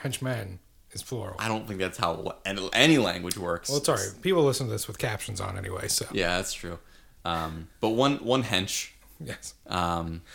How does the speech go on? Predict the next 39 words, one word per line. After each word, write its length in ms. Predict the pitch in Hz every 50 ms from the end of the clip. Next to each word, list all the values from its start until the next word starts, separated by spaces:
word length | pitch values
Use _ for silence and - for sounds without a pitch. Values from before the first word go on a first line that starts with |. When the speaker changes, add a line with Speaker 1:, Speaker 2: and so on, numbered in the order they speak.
| - - - - -
Speaker 1:
One 220 | - 120 135 139 117
hench, 260 | 131 127 110 98 -
two 140 | - 147 127
hench, 240 | 113 131 113 - -
three 160 | - 139 123
hench, 160 | 104 104 98
four. 380 | - - 165 165 143 113 - - - - - -
Speaker 2:
A 60 | 110
day 160 | 101 107 117 123
in 60 | 120
the 60 | 117
life 240 | 113 113 107 104 104
of 140 | 95 90 92
one 180 | 104 107 110
hench 460 | 113 104 95 92 92 - - - - - - - - - - - - - - - - - - -
who 360 | 110 98 95 95 95 95 95 -
is 180 | - 117 110 -
just 180 | - 156 - -
trying 180 | - 135 123
to 60 | 123
get 200 | 113 117 - -
through 100 | 120 110
his 160 | 107 107 98 87
day, 340 | 98 92 92 95 95 92 - - - - - - - - - - - - - - - - -
having 240 | 113 110 101 107 104
a 40 | 101
yes 300 | 101 101 104 98 - -
boss, 400 | - 104 98 95 95 92 - -
no 180 | 101 98 95
boss 380 | 92 90 92 87 87 90 - -
kind 220 | - - 98 92
of 80 | 92 87
day. 400 | 87 85 85 85 85 85 87 - -
Speaker 1:
<laughs> 60 | - - - - - - - - -
Speaker 2:
And 140 | - 98 95
then 60 | 92
he 100 | 98 101
just 180 | 95 98 92 -
gets 260 | - 101 - - -